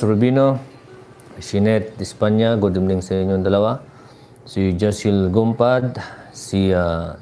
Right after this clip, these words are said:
Ina Villa Carlos. Yan, si, uh, Judy Ann Salinen. We have also here, uh, Chrysler Albayalde. Ayan, so good evening, uh, former governor ng ating college. Si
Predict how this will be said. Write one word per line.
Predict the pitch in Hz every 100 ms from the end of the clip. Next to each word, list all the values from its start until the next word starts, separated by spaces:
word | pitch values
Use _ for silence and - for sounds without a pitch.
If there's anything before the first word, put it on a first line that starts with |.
| -
Ina | 151 127 101 90 85 85
Villa | 92 107 110 98
Carlos. | - 117 104 - - - - - - - - - - -
Yan, | 90 90 87
si, | - 92 92
uh, | 90 85 82 82
Judy | 113 104 107
Ann | 104 104 104 98
Salinen. | 101 95 98 - 220 190 185 - - - - - - -
We | 101
have | 117 107
also | 110 104 104
here, | 113 123 120
uh, | 113 104 95 85
Chrysler | 143 147 147 120 117 110 -
Albayalde. | 107 110 98 107 101 123 117 98 85
Ayan, | 82 90 113 110
so | 90 90 87 87
good | 87 101
evening, | 107 117 110 101
uh, | 95 90 87 87 85
former | 113 110 107
governor | 101 101 95 95 101 98
ng | 95 90
ating | 90 90 92 90 85 - - - - - -
college. | 101 123 131 98 - - - - - - - - -
Si | - - 104